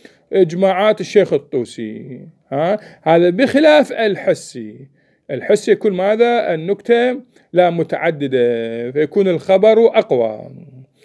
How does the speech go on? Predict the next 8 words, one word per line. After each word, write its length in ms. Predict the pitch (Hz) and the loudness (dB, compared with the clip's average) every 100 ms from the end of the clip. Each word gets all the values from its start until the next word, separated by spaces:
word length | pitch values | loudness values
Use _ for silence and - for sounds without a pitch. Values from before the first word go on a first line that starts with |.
| _ _ | _ _
فالنكتة 720 | _ 160 160 170 185 180 - | _ 4 4 -2 -6 -6 -6
لما 320 | 170 170 170 170 | -4 -4 -6 -6
تكون 360 | 175 - 175 | -6 -6 -6
مشترك، 460 | 165 165 - 175 170 | -6 -10 -6 -6 -4
مشتركين 800 | 175 - 190 175 175 294 294 254 - | -10 -4 -4 -4 -2 -2 -2 -6 -10
على 400 | 196 208 208 202 | -6 0 2 2
الشيخ 380 | 190 - 196 190 | 0 2 0 0
الطوسي، 580 | 175 185 151 - 196 | -4 -4 -4 -6 -8